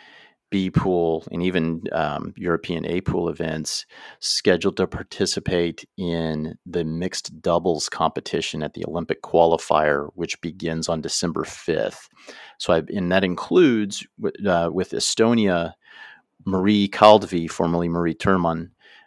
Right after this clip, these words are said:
she is not skipping the Estonian team in the A pool. It's her sister Lisa skipping that team, and it's because Marie is playing starting December fifth for a spot in the mixed doubles competition at the Olympics.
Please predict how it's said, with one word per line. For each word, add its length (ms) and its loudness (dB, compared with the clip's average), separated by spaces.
she 240 2
is 120 2
not 400 0
skipping 560 -2
the 120 -8
Estonian 720 -2
team 380 -8
in 120 -6
the 200 -10
A 220 -4
pool. 360 -2
It's 160 -8
her 120 -6
sister 460 -6
Lisa 580 -6
skipping 480 -4
that 200 -2
team, 260 -8
and 80 -6
it's 120 -10
because 360 -6
Marie 540 -6
is 100 -8
playing 640 -4
starting 680 0
December 420 0
fifth 680 2
for 240 -2
a 60 0
spot 720 0
in 180 -6
the 280 -6
mixed 320 -6
doubles 280 -2
competition 600 -4
at 80 -10
the 120 -8
Olympics. 680 -8